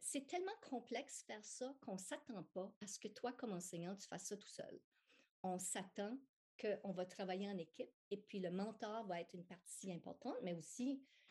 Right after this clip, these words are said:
il y a d'autres, d'autres joueurs, là, tu sais, les orthopédagogues ont encore leur rôle, la direction scolaire a un grand rôle, mais le mentor, c'est ça son rôle, d'être un mentor pédagogique,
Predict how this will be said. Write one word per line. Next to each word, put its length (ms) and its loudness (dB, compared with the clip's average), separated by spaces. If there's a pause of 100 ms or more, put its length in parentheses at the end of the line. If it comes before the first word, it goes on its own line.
(120)
il 40 0
y 40 4
a 40 4
d'autres, 340 -2
d'autres 300 4
joueurs, 460 6
là, 140 2
tu 100 -6
sais, 140 0
les 200 -2
orthopédagogues 680 0 (140)
ont 80 -2
encore 300 0
leur 200 -4
rôle, 380 4
la 80 0
direction 460 -4
scolaire 360 -2
a 40 -4
un 40 -6
grand 280 -4
rôle, 280 4 (260)
mais 80 6
le 120 8
mentor, 680 0
c'est 140 -6
ça 180 -4
son 300 -4
rôle, 400 2 (300)
d'être 260 0
un 60 2
mentor 420 0
pédagogique, 640 -2